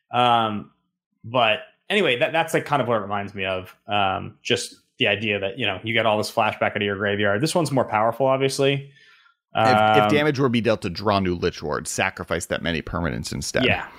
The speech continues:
Speaker 2: So that's
Speaker 1: exactly.
Speaker 2: like a, a little heftier of a drawback, but yes.
Speaker 1: Yeah.
Speaker 2: Yeah, yeah.
Speaker 1: But it's kind of in the same wheelhouse, and I think this card's pretty good. Um,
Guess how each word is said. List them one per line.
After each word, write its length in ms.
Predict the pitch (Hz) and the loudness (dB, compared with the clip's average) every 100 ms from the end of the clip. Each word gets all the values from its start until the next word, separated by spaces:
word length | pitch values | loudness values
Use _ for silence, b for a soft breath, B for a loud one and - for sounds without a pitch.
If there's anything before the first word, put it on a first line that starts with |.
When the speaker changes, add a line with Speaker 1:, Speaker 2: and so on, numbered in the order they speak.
| B | B
Speaker 2:
So 120 | - 113 | -2 0
that's 140 | 131 | 2
Speaker 1:
exactly. 280 | 131 104 - | 0 -2 -4
Speaker 2:
like 100 | - | -6
a, 60 | |
a 20 | 101 110 131 | -2 -2 -2
little 220 | 190 185 | 0 2
heftier 480 | 139 120 - 104 90 | 2 0 0 2 2
of 60 | 87 | 2
a 60 | |
drawback, 520 | 78 78 60 - - - | -2 -2 -4 -6 -12 -8
but 80 | |
yes. 340 | 82 80 - - | -4 -2 -4 -2
Speaker 1:
Yeah. 120 | 120 | -2
Speaker 2:
Yeah, 180 | 85 60 50 | -2 -4 -4
yeah. 160 | - | -2
Speaker 1:
But 120 | 156 | 0
it's 120 | 160 160 | -2 0
kind 140 | 196 | 0
of 40 | |
in 60 | 175 | 0
the 60 | 139 | 0
same 200 | 147 123 | -2 0
wheelhouse, 580 | 110 139 170 180 - | 0 2 0 -2 -8
and 220 | - 135 123 | -8 -6 -2
I 100 | 143 | -2
think 160 | 202 | 0
this 100 | 208 | -2
card's 220 | - 139 - | -2 -4 -2
pretty 180 | 123 | -6
good. 400 | 104 107 123 135 - | -2 -2 -4 -6 -2
Um, 500 | 117 117 117 120 - | 0 2 2 0 -8